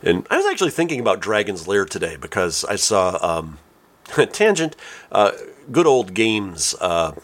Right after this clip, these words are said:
G O G dot com actually has, uh, right now R P G Maker. No, no, no, no, no, no, no, not, uh, not G O G. It was, uh, Humble Bundle. One of those, uh, you know,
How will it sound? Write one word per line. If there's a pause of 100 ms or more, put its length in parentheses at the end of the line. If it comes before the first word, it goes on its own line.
G
O
G
dot
com
actually
has,
uh,
right
now
R
P
G
Maker. (420)
No,
no,
no,
no,
no,
no,
no,
not,
uh,
not
G
O
G.
It
was,
uh,
Humble
Bundle. (260)
One
of
those,
uh,
you
know,